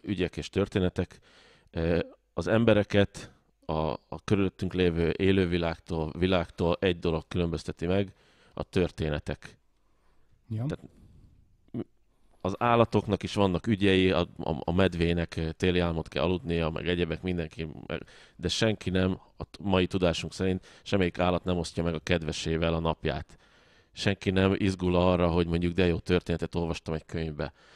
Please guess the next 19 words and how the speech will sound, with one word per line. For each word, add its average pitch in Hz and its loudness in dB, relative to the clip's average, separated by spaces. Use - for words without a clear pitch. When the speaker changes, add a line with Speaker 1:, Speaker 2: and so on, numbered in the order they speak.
Speaker 1:
A - -8
legjobb 101 4
történetmesélők, 95 4
a - -2
legjobb 85 0
kommunikátorok, 92 0
azok 90 -2
a 92 2
legmagasabbra 90 0
jutnak, 87 -2
mert 87 -4
csodáljuk 82 0
őket. - -6
Művészek 95 2
lesznek 90 -2
belőlük, 85 0
politikusok 92 -2
lesznek. 87 -6
A, 87 -4